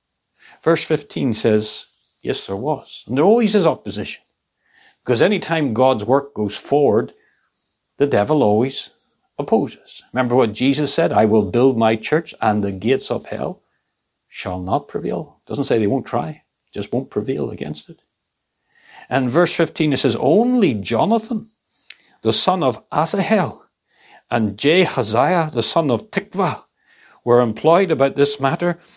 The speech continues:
and Meshullam and Shabbethai, the Levite, helped them." So there was four men named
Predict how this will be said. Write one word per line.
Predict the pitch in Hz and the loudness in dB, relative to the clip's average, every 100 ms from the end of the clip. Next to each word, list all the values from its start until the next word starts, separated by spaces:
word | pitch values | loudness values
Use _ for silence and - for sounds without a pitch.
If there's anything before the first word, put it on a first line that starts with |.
| _ | _
and | - 110 | -2 0
Meshullam | 101 - - 196 - 202 - _ _ | 2 2 2 4 4 2 -6 _ _
and | 113 101 | -8 -8
Shabbethai, | - - - 170 175 139 139 - 156 175 165 _ - - | -4 -4 0 0 0 -4 -4 -6 -4 -6 -6 _ -20 -4
the | 107 | 0
Levite, | 104 165 165 170 170 | 2 2 4 2 2
helped | 170 170 - | 0 0 -2
them." | 117 | -8
So | - 147 | 0 2
there | 131 | 4
was | 123 113 - | 2 2 -2
four | - 214 220 | -4 0 2
men | 190 202 220 202 | 0 -2 -4 -4
named | 190 220 208 110 | -4 -4 -4 -8